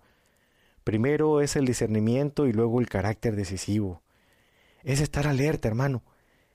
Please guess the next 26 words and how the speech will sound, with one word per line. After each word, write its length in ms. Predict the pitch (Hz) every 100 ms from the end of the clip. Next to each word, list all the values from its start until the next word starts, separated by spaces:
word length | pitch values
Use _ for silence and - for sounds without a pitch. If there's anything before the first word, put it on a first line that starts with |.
| _ -
Y 120 | 113
el 120 | 110
otro 300 | 139 143 135
es 100 | 135
tener 240 | 135 117 127
responsabilidad, 960 | 123 113 104 104 95 90 92 92 85 -
ser 220 | - -
responsable. 720 | 151 - 107 98 92 90 90 _ _ _ _ _ _ _ _
Solo 260 | - 160 175
había 200 | 151 165
doscientos 640 | 127 - 147 160 - 127
de 120 | 110
estos 320 | 113 - 110
hombres, 380 | 104 92 87 - _ _ _ -
pero 180 | 113 104
fueron 260 | 123 143
nombrados 640 | 120 98 107 117 127 - _
aparentemente 880 | - - 107 117 123 120 123 143 131 -
porque 240 | - 120 120
tuvieron 460 | - 107 135 139
un 120 | 135 131
fuerte 320 | 147 143 147
impacto 480 | 123 127 139 - 117
en 60 |
sus 200 | - 107
tiempos. 540 | - 117 151 - 104